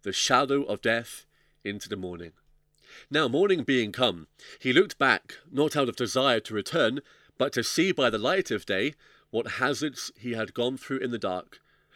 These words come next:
So he saw more perfectly the ditch that was on the one hand, and the quag that was on the other, also how narrow the way was which led betwixt them both. Also he saw the hobgoblins,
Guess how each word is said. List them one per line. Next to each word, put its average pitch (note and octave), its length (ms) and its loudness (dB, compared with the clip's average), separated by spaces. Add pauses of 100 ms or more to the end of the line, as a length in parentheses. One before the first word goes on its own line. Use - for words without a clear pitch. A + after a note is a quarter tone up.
So - 180 -4
he A2 120 -2
saw C#3 260 2
more A2 160 0
perfectly B2+ 540 -2
the F#2+ 100 -2
ditch - 380 -2
that A2+ 180 -4
was G#2+ 280 -6
on G#2+ 200 -6
the G#2 60 -4
one A#2+ 240 0
hand, B2 400 -6 (100)
and G#2 160 -2
the G2+ 60 -4
quag B2 460 -2
that A2+ 160 -2
was A2 180 -6
on G#2 120 -4
the A2 120 -2
other, C#3 320 -2 (480)
also G3+ 360 2
how C#3+ 260 2
narrow C#3 380 2
the C3 140 2
way A2+ 240 2
was G#2 440 -2
which - 300 -4
led A#2+ 220 0
betwixt - 460 -10
them G2 100 -6
both. C#3 480 0 (560)
Also D3+ 380 0
he A2+ 140 -6
saw A#2 300 2
the G2+ 120 -4
hobgoblins, G#2 880 -2